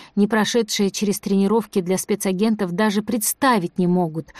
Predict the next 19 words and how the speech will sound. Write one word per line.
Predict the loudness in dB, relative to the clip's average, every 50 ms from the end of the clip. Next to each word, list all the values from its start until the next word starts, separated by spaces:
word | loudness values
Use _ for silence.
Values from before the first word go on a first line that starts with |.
| -20 -20 -14
что | -12 -10 -4 -2 -2 -2
кто-то | 0 0 0 0 0 0 0
вроде | 2 2 2 2 2 0
Гловера | 0 2 4 4 4 4 4 2 0 -2 -4
ходит | -4 -2 -2 0 0 0 -2 -2
по | -4 -4
улицам. | -2 -2 -2 -4 -4 -6 -8 -10 -10 -12 -12 _ _ _ _ _ _ _ _ _ _ _
И | -6
слава | 0 2 4 4 4 4
богу, | 4 2 2 2 0 -6 -12 _ _ _ _ _ _ _ _ _ _
иначе | 2 4 4 4 4 4 2 4
никто | 4 2 2 2 2 4 4
из | 6 4 4
дома | 4 4 4 4 4 0 -2 -6 -10 _ _ _
и | 4 6
носа | 6 6 6 4 2 0 0
не | 0 2 2
высунул | 0 0 0 -2 -4 -4 -4 -4
бы. | -4 -4 -6 -8